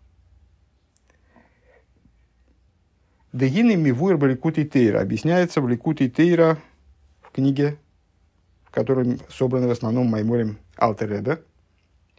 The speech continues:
«Бемахлойкес Раби Пинхас бен Юир, Раби Яишуа бен Леви». Относительно Махлойкеса, расхождения,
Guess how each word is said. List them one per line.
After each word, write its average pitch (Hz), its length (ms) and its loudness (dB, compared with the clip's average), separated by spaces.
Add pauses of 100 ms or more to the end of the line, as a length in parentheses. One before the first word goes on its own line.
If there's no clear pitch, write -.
(580)
«Бемахлойкес 139 680 0
Раби 156 220 2
Пинхас 143 340 -2
бен 135 240 0
Юир, 143 360 -2
Раби 151 280 0
Яишуа 135 480 0
бен 139 500 0
Леви». 107 380 2
Относительно 139 800 -6
Махлойкеса, 127 840 -2
расхождения, 120 800 -4